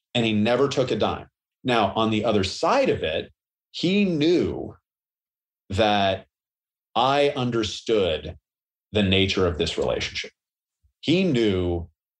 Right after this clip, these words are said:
that he could trust me, is essentially the thing, right? And so I think that for people who are in that position,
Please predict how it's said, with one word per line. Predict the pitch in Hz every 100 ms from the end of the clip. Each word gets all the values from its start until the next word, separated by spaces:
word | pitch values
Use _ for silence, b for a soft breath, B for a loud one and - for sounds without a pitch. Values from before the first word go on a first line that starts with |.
| -
that | 104 101
he | 120
could | 104 92
trust | - 92 85 - -
me, | - _ _ _ _ _ _ -
is | 107 95
essentially | 92 92 87 98 78
the | 80
thing, | - - -
right? | - 87 85 85 B B B
And | 113
so | 104
I | 117
think | 104 117
that | 101 101
for | - 104
people | 101 139 131 135
who | 110
are | 101
in | 101 98
that | 82
position, | 92 90 156 - 85 82